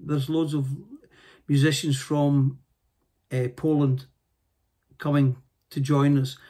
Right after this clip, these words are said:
to make this a s-, a big celebration of, of John's work. So I hope you can be there at eight o'clock in the Terminal, um, of Culture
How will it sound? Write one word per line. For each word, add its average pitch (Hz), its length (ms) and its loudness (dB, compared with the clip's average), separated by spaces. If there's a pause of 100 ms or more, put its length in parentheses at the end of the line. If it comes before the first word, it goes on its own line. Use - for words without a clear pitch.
(140)
to - 100 -10
make 147 160 0
this 139 240 -2
a - 60 -12
s-, - 460 -6 (340)
a 135 40 -8
big 151 240 2
celebration 143 720 -2
of, 123 320 -8
of 127 180 -6
John's 131 360 -2
work. 127 380 -8
So 135 360 -4
I 123 40 -6
hope 196 280 -4
you 160 60 -10
can 139 160 -2
be 139 180 2
there 135 320 0 (560)
at 131 200 -10
eight 151 180 2
o'clock - 600 -4 (200)
in 135 140 0
the 127 100 0
Terminal, 135 840 -2
um, 123 340 -10
of - 220 -14
Culture 120 440 -8